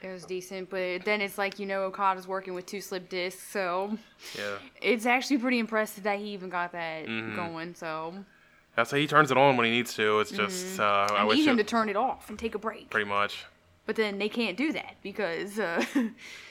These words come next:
Speaker 2: Yeah.
Speaker 1: knows who else you're gonna lose.
Speaker 2: I say I thought they were gonna lose Naito, but I guess he's just still working, for some reason, too.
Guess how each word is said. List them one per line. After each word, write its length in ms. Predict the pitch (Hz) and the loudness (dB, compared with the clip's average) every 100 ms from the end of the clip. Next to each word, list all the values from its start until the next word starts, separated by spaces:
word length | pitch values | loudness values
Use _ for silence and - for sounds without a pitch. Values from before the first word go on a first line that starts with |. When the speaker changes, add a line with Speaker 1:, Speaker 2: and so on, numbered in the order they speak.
| - - - - | -20 -20 -10 2
Speaker 2:
Yeah. 160 | 254 | 6
Speaker 1:
knows 220 | 247 294 | 6 4
who 120 | 247 214 | 2 2
else 160 | 208 | 2
you're 80 | 202 | -2
gonna 160 | 190 175 | -4 -6
lose. 480 | 175 165 175 190 - _ _ _ _ - | -8 -10 -12 -16 -20 _ _ _ _ 0
Speaker 2:
I 100 | 120 | 2
say 180 | 120 | 6
I 60 | 110 | 6
thought 320 | 107 117 127 | 8 8 10
they 100 | 120 | 8
were 60 | 117 | 4
gonna 140 | 117 | 4
lose 120 | 120 110 | 4 6
Naito, 340 | 123 123 107 | 6 6 4
but 60 | 107 | 4
I 40 | |
guess 160 | 113 123 | 4 0
he's 160 | 113 | -6
just 160 | - 113 | -6 -2
still 220 | 120 113 | 2 8
working, 460 | 117 123 110 117 110 _ - | 8 8 2 0 -6 _ -8
for 80 | 120 | 2
some 200 | 120 117 | 4 4
reason, 220 | 113 | 2
too. 80 | 110 | 2